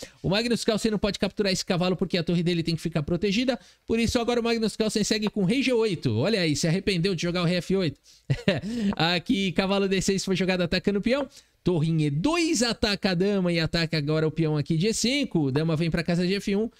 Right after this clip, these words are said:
Dama por E cinco jogado pelo Magnus Carlsen, cravando agora aqui o cavalo, né? Se bem que, na verdade, a continuação é um pouco mais complexa, porque essa torre também tá atacada. Mas cavalo por F sete seria ruim, porque dama toma e depois de dama toma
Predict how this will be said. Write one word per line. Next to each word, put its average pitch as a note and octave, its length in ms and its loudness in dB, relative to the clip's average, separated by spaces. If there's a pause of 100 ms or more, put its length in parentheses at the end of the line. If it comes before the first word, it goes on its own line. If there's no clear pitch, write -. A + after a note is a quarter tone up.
(280)
Dama F#3 420 2
por G3 200 0
E F3+ 80 0
cinco F3+ 320 0
jogado D#3+ 340 0
pelo E3+ 180 0
Magnus G#3+ 400 0
Carlsen, G#3+ 460 0
cravando G#3+ 720 0
agora C#3+ 280 -2
aqui C#3 180 -2
o C#3 40 0
cavalo, A#2+ 540 0
né? E3 220 -2 (320)
Se - 160 -6
bem D4 200 0
que, B3+ 460 2
na G3 100 0
verdade, G3 380 0
a - 20 0
continuação G3+ 520 -2
é - 20 2
um F#3+ 40 0
pouco A3+ 220 -2
mais A3+ 160 0
complexa, F#3 520 -2
porque - 240 -4
essa E3+ 160 -2
torre D#3+ 200 0
também D3+ 280 0
tá F3 100 -2
atacada. E3+ 500 -2 (280)
Mas E3+ 180 0
cavalo B3+ 300 0
por B3+ 140 0
F A3 180 -2
sete G3+ 260 -2
seria G3+ 280 0
ruim, F3+ 260 0
porque F#3+ 260 -2
dama G#3+ 260 0
toma D#3+ 280 0
e - 20 0
depois D#3+ 260 0
de D#3 80 0
dama D3 240 0
toma C#3+ 300 0